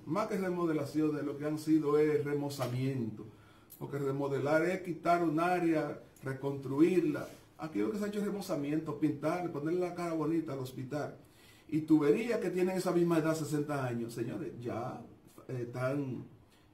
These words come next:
eh, dándonos problemas. Semanal tenemos problemas de drenaje, tanto de llegar al agua como del drenaje. Ahora bien, pasó algo. Hubo un torrencial aguacero que no solamente el hospital se inundó,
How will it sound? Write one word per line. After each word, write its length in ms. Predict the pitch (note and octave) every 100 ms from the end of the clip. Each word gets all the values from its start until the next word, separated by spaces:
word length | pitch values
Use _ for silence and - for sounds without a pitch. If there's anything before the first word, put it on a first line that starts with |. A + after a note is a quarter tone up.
| -
eh, 600 | B2+ B2+ B2 A2+ G#2 - - - _ _ -
dándonos 520 | B2+ D3 D#3 D3+ D3
problemas. 480 | A#2+ A#2 G3+ - - - - _ - _ _
Semanal 560 | - A#2+ A#2 B2+ F3+ G3
tenemos 480 | F3+ F3+ F#3 F3+ -
problemas 560 | C#3+ C3+ E3 D#3+ D3 - C3
de 140 | C#3+
drenaje, 680 | C3+ B2 A2+ C#3 C3+ G#2 F#2+ - - -
tanto 460 | E3 G#3+ A#3 G3+ F3+
de 360 | D#3+ C3+ - - - - - B2+
llegar 340 | A2+ D3+ F#3
al 180 | E3+ F#3+
agua 400 | B3 A#3+ A#3+ A#3+ - - -
como 280 | D3 D#3
del 140 | D3+ C#3+
drenaje. 480 | C3+ A2 G#2 G#2 -
Ahora 320 | C3+ F3+ F#3
bien, 340 | C#3 A2+ G#2 - - - - - -
pasó 420 | D3+ D3+ F3 F3
algo. 280 | B2+ C3+ - - - _ - _ _ _ - _
Hubo 260 | C#3+ C3 C3+
un 200 | D3 D3
torrencial 540 | C#3+ D3+ C#3+ C#3+ C#3
aguacero 540 | C#3+ D3 C#3+ C#3+ F#3+ F#3+
que 100 | B2
no 140 | A#2+
solamente 460 | A#2+ A#2+ A#2+ A#2+ A2+
el 60 |
hospital 320 | A2 A2 G#2 G#2+
se 120 | G#2+
inundó, 440 | A2 G#2+ D#3 G3